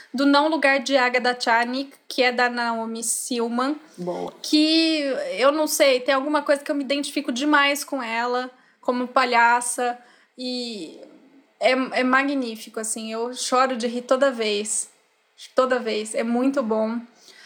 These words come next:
Speaker 1: É, eu acho que, assim, um dia, que é esse que eu falei, por causa do, do véu de noiva,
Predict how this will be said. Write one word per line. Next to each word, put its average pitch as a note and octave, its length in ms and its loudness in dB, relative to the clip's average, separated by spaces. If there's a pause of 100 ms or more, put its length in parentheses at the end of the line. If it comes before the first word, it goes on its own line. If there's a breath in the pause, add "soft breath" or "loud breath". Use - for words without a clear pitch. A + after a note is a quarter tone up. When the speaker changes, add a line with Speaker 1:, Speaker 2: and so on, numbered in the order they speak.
(140 loud breath)
Speaker 1:
É, A#3+ 560 4 (1300)
eu C#4 140 6
acho D#4 220 2
que, F4 60 -6
assim, D#4 340 -4
um D#4+ 220 -2
dia, B3+ 520 -2
que - 160 -4
é B3 120 4
esse B3 180 4
que C4+ 60 2
eu B3 60 0
falei, B3 360 2
por B3 180 -4
causa B3+ 300 2
do, B3 400 0 (120)
do A#3+ 160 -2
véu B3 440 4
de A#3+ 140 -6
noiva, B3 600 0